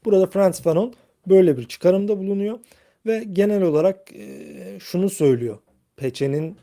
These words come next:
Fransızları, Fransızların topluma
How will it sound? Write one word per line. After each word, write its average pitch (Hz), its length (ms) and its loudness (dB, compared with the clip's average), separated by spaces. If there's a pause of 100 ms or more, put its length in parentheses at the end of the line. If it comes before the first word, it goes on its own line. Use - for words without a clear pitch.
(140)
Fransızları, 135 800 -6
Fransızların 143 920 -6 (380)
topluma 151 720 -4